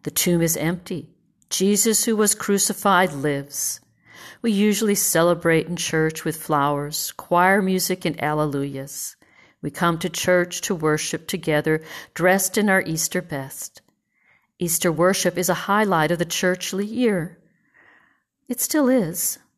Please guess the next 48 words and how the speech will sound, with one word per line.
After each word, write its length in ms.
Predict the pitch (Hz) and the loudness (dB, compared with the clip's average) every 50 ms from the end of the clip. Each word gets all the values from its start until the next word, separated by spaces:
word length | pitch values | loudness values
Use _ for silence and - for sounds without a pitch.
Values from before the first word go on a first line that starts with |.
| _ _ _ | _ _ _
but 160 | - - - | -6 -4 -2
this 340 | - 185 196 - - - 190 | 0 0 0 0 -2 0 0
year 180 | 196 196 190 190 | 2 2 2 2
we'll 220 | 180 196 190 185 | 2 0 0 0
be 180 | 185 185 175 180 | -2 -6 -8 -8
celebrating 800 | - - - 170 160 170 180 165 170 170 170 170 170 185 190 | -6 -2 0 2 2 2 0 0 2 2 2 2 2 0 -2
in 100 | 180 170 | -2 -2
smaller 500 | 170 - - - 165 160 165 165 165 160 | -4 -4 -2 0 2 2 2 2 2 2
ways, 600 | 156 151 147 147 143 147 151 156 - - - - | 0 -2 -2 -4 -4 -6 -10 -10 -10 -10 -10 -6
just 280 | - - 180 170 - - | -4 -2 -2 -2 0 0
like 200 | 165 165 160 165 | 0 0 0 -2
the 80 | 165 | -6
followers 640 | 160 - - 160 160 160 160 156 160 160 156 160 - | -8 -2 0 2 2 4 4 2 2 0 0 -2 -4
of 80 | 160 160 | -6 -6
Jesus 500 | - - 170 170 160 - 156 147 - - | -6 -4 -4 -4 -4 -4 -6 -6 -8 -6
did 320 | - - 151 143 143 147 | -6 -6 -6 -6 -6 -8
on 140 | 151 147 147 | -8 -6 -6
the 80 | 151 156 | -6 -8
first 440 | - - - 180 175 170 - - | -4 -2 0 0 0 0 -2 -6
Easter. 460 | 151 139 139 - - - - 135 131 - _ _ _ _ _ _ _ _ - - - - - - - | -6 -6 -8 -8 -10 -10 -12 -14 -14 -16 _ _ _ _ _ _ _ _ -20 -20 -20 -20 -20 -10 -6
The 80 | - 185 | -2 0
disciples 720 | 202 196 - - - 180 175 180 180 180 185 180 175 - | 0 0 2 2 4 4 4 4 4 2 0 -2 0 -2
and 80 | 180 - | -4 -2
others 480 | - 151 151 - 160 160 160 160 - | -2 -2 -2 -2 -4 -4 -4 -4 -4
were 100 | 175 170 | -4 -4
huddled 540 | 160 - - - 175 165 170 175 175 165 175 | -4 -6 -4 -2 -2 0 2 0 0 0 -2
in 100 | 180 180 | -4 -2
their 140 | 175 180 180 | -2 -2 -2
rooms 520 | 160 151 160 160 160 160 160 165 160 165 | -2 -2 0 0 0 0 0 -2 -2 -2
in 120 | - 165 160 | -4 -4 -6
fear 320 | 165 - - 151 156 156 | -6 -6 -4 -2 -2 0
and 120 | 160 160 160 | 0 -2 -4
grief. 520 | 160 156 147 143 151 - - - - - _ - - - - - - - - - - _ - | -4 -6 -8 -8 -10 -12 -16 -20 -20 -20 _ -20 -20 -20 -20 -20 -20 -20 -20 -20 -14 _ -4
Mary 360 | 165 175 170 175 180 190 196 | 0 2 4 4 4 4 4
and 80 | 196 185 | 4 2
a 40 | |
few 260 | 180 185 - 190 170 107 | 0 0 0 2 4 4
others 420 | 151 185 202 196 170 175 185 - | 4 4 4 4 2 2 2 2
were 120 | 180 170 | 0 -2
brave 340 | 165 170 170 175 180 190 190 | 0 2 2 4 4 4 2
enough 300 | 196 185 175 175 180 - | 2 2 0 0 0 -2
to 100 | - 190 | -4 -2
venture 420 | 156 170 175 180 175 - 190 185 - | 0 0 0 0 0 -2 -2 0 0
out 300 | 165 180 190 - - - | 2 0 0 0 -2 -4
to 80 | - | -6
visit 360 | 147 156 156 156 - 151 165 | -4 -4 -4 -2 -4 -6 -8
the 60 | - 226 | -10 -10
tomb. 540 | 165 - - 208 196 185 175 170 175 175 | -10 -6 -4 -2 -2 -2 -4 -6 -8 -12